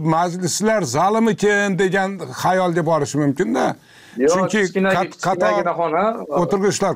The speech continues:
Speaker 1: qo'yilgan.
Speaker 2: Ha, ofis u, bino. Endi hozir ham ofisda majlislar zali bor, tadbirkorlar deb hammasi.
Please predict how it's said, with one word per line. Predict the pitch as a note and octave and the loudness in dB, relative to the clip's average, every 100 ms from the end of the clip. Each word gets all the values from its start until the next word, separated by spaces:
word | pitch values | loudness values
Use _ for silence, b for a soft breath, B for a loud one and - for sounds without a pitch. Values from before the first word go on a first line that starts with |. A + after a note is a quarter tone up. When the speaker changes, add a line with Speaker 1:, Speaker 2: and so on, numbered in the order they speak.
| E3+ | 0
Speaker 1:
qo'yilgan. | C#3+ A#2 F#2+ E2+ - _ _ _ _ _ _ _ _ - | 2 2 0 -4 -8 _ _ _ _ _ _ _ _ -4
Speaker 2:
Ha, | A#2+ D#3+ D#3 C#3+ - | 0 2 0 -4 -2
ofis | F#3+ G#3 G#3 - | -2 0 -2 -2
u, | A#2 B2+ G#3 - - - | -2 0 -2 -4 -18 -4
bino. | F3 G3+ A2+ - - | 0 0 -2 -6 -6
Endi | D3 | -2
hozir | D3+ D#3 | 0 -2
ham | D3 E3+ | -4 -2
ofisda | E3+ E3 - D3+ | -2 -2 -2 0
majlislar | D3 D3 D3 C#3 | 0 0 0 0
zali | C#3 D3 C3 | 2 2 0
bor, | A#2 | 0
tadbirkorlar | B3 F#3+ F#3+ G#3 F#3+ F3 | -2 -2 0 2 2 0
deb | C#3 A#2 | 0 -2
hammasi. | B2 C3 G#2+ | -2 -2 -4